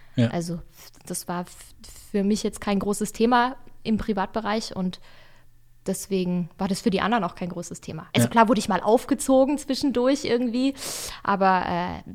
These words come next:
Speaker 2: ja, nichts Außergewöhnliches passiert.
Speaker 1: Ja. Zum Glück hat ja dann Emma Watson, nachdem Harry Potter abgedreht wurde,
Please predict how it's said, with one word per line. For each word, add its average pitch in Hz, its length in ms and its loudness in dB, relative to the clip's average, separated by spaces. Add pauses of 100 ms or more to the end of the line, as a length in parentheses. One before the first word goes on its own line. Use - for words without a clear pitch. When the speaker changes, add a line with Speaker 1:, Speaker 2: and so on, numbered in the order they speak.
(200)
Speaker 2:
ja, - 140 -8 (300)
nichts 196 220 -8
Außergewöhnliches 175 720 -10
passiert. - 420 -12 (160)
Speaker 1:
Ja. 120 180 4 (840)
Zum 151 160 6
Glück 175 180 4
hat 170 120 0
ja 180 80 4
dann 170 180 4
Emma 151 200 4
Watson, 151 460 0
nachdem 135 320 2
Harry 139 160 4
Potter 135 260 4
abgedreht 131 440 -2
wurde, 131 300 2